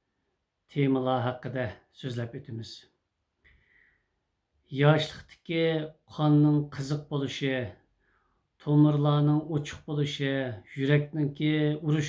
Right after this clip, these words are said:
kuchining yetarli bo'lishi sababidan badandagi qon eqimining tez,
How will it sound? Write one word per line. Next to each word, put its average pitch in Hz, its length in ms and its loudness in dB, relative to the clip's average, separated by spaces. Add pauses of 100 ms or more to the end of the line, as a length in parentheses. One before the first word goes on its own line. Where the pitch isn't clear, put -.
kuchining 147 420 2
yetarli 143 400 2 (120)
bo'lishi 143 340 -4
sababidan 139 640 -2 (880)
badandagi 147 640 0 (800)
qon 151 240 2 (220)
eqimining 147 500 2 (340)
tez, 160 280 0